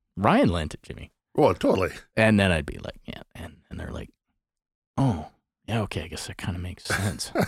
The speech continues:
Speaker 2: Yeah, we, we do have some rules in place, you know.
Speaker 1: Yeah. It's that whole legal gun owner thing, you know?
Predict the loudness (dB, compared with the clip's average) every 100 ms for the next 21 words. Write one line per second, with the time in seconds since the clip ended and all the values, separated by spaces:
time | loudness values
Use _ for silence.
0 | 0 -2 -2 -6 _ -10 -2 2 2 0
1 | -2 0 2 2 2 4 4 4 2 2
2 | -2 -4 -4 -2 -2 -2 -4 -6 -10 -18
3 | _ _ _ _ _ -10 -2 2 4 4
4 | 4 6 6 4 2 2 2 4 4 2
5 | 2 0 0 -6 _ -6 -2 -2